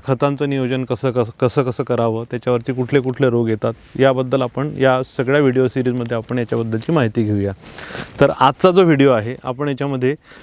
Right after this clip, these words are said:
लागवडीनंतर ज्या काही रसा-, रासायनिक खतांच्या मात्रा आहे आणि सेंद्रिय खतांच्या मात्रा आहे किंवा शेणखत आहे, ह्या गोष्टींवरती आपण या व्हिडिओमध्ये चर्चा करणार आहोत. तर आजचा जो मुद्दा आहे, तो आपला फक्त खतांच्या विषयी, सेंद्रिय खतं, रासायनिक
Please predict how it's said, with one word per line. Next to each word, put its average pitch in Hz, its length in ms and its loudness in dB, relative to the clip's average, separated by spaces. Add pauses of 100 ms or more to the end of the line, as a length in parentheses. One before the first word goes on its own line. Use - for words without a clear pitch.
(200)
लागवडीनंतर 135 920 2 (840)
ज्या 165 160 4
काही 185 200 4
रसा-, 135 320 2
रासायनिक 160 480 0
खतांच्या 143 400 -6
मात्रा 135 340 -4
आहे 127 160 -4
आणि 160 200 -6
सेंद्रिय 156 400 2
खतांच्या 139 400 -4
मात्रा 127 320 -6
आहे 120 160 -4
किंवा 175 280 -8
शेणखत 165 500 2
आहे, 113 240 -6 (800)
ह्या 170 180 4
गोष्टींवरती 160 580 0
आपण 151 260 -2
या 147 80 0
व्हिडिओमध्ये 127 440 0
चर्चा 123 320 0
करणार 107 280 -4
आहोत. 101 140 -6 (180)
तर 143 80 0
आजचा 139 360 0
जो 175 120 0
मुद्दा 160 280 0
आहे, 147 120 0
तो 143 100 -4
आपला 139 240 -4
फक्त - 320 -8 (420)
खतांच्या 139 500 0
विषयी, 117 340 -4
सेंद्रिय 127 760 0
खतं, 147 340 -4
रासायनिक 131 460 -2